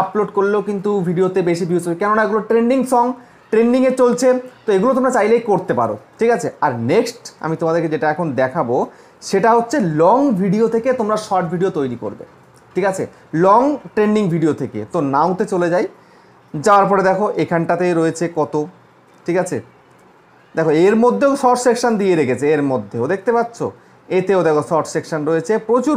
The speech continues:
প্রচুর ভিডিও রয়েছে ট্রেন্ডিং শর্টস, ঠিক আছে? তো এখান থেকে তোমরা চাইলে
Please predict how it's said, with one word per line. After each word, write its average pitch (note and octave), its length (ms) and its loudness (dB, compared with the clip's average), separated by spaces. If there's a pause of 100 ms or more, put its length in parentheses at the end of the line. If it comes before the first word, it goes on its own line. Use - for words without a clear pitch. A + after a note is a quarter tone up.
প্রচুর G3 240 0 (100)
ভিডিও D3+ 220 0 (180)
রয়েছে B2 320 -4
ট্রেন্ডিং D3+ 280 -4 (120)
শর্টস, G#2 260 -4 (480)
ঠিক G#3+ 160 0
আছে? D3+ 120 -6 (600)
তো G3+ 40 -2 (180)
এখান G#3+ 280 0
থেকে A3+ 140 0 (100)
তোমরা G3 200 -2 (120)
চাইলে C#3 280 0